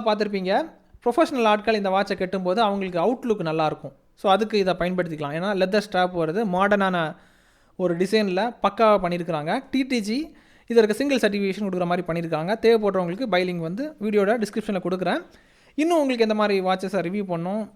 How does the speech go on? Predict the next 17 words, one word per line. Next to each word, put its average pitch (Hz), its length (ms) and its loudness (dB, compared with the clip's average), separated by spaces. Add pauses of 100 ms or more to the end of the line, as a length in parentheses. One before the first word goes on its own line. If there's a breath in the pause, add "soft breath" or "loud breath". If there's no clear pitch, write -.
எவ்வளோ 214 260 2
பட்ஜெட்ல 190 240 0
ரிவ்யூ 190 500 0
பண்ணணும், 175 420 -4 (160)
அது 160 140 -4
எல்லாமே 208 360 -2
கீழே 208 260 0
மென்ஷன் - 20 2
பண்ணிக்கோங்க. 180 520 -4
நிறைய 180 340 -2
பேர் 233 160 4
வந்து 196 160 -2
பார்த்தீங்கன்னா 180 260 -2
ரொம்ப 240 240 0
லக்ஸரியான 208 260 2
வாட்சஸ், 170 840 -2
அதாவது 180 280 -2